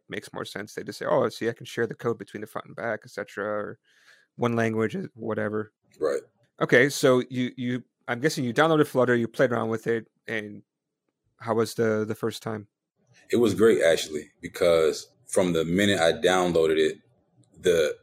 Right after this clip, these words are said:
Speaker 2: process of getting the first app up and running was so simple and easy. 'Cause,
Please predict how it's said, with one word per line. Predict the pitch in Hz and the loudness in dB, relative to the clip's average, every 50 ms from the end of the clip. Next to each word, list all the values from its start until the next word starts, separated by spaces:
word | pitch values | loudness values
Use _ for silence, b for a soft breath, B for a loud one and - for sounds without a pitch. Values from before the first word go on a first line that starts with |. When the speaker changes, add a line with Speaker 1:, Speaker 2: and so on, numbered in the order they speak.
| _ - | _ -6
Speaker 2:
process | - - 107 113 113 - - 104 90 - | 0 2 2 2 2 2 2 2 2 2
of | - - - - - | 0 -4 -4 -4 0
getting | 95 98 92 90 87 85 85 80 - | 0 2 2 2 2 0 -2 -4 -6
the | 80 78 | -8 -6
first | - - 98 92 80 - - - | -2 2 2 2 2 0 0 0
app | 82 92 90 - - | 2 2 2 2 0
up | 85 82 - | 0 0 0
and | 76 76 69 | -2 -6 -4
running | 80 87 90 92 90 90 85 | -2 0 2 2 0 0 -2
was | 78 76 - - | -2 -2 -2 0
so | - 92 87 90 87 87 80 - - _ _ _ _ _ _ _ _ _ - | 2 4 4 4 4 2 2 -2 -4 _ _ _ _ _ _ _ _ _ -6
simple | - - - - 98 92 - 92 87 | -4 -2 -2 0 0 0 0 0 -2
and | 82 80 - | -2 -4 -2
easy. | 90 95 95 90 98 104 104 104 - _ _ _ _ _ _ _ _ _ _ _ _ _ _ _ _ _ _ - | 0 0 0 0 0 -2 -4 -6 -10 _ _ _ _ _ _ _ _ _ _ _ _ _ _ _ _ _ _ -4
'Cause, | - 90 80 76 73 | 0 0 0 0 -2